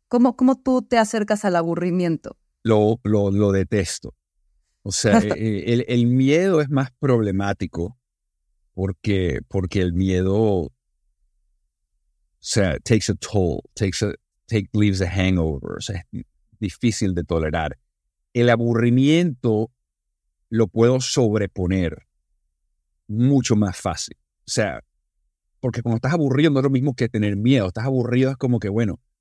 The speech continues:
Speaker 2: me voy a tirar en una piscina congelada para, para cambiar la perspectiva rápidamente, o me voy a, me voy a duchar, o, o, o,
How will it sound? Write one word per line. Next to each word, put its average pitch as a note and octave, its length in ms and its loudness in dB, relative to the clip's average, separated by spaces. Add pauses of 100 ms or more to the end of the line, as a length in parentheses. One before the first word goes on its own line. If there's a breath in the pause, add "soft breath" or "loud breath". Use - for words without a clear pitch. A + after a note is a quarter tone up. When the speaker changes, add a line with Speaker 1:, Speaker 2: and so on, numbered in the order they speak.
Speaker 2:
me F#2+ 100 -4
voy G2 120 0
a G#2 40 -2 (140)
tirar G#2+ 360 2
en G#2+ 140 -2
una A2 420 -2 (100)
piscina A2 560 -2
congelada G#2 880 0 (260)
para, F#2+ 220 -4
para G2 240 -4
cambiar G#2 640 0
la G#2+ 100 0
perspectiva G#2 680 -2
rápidamente, G2+ 1000 -2
o F2 60 -4
me F2 100 0
voy G2 200 0
a, G#2+ 80 4
me G#2 220 -2
voy G2 140 0
a G#2+ 60 2
duchar, G2+ 640 -2
o, - 40 -10
o, F#2 260 -4 (560)
o, F#2+ 340 -2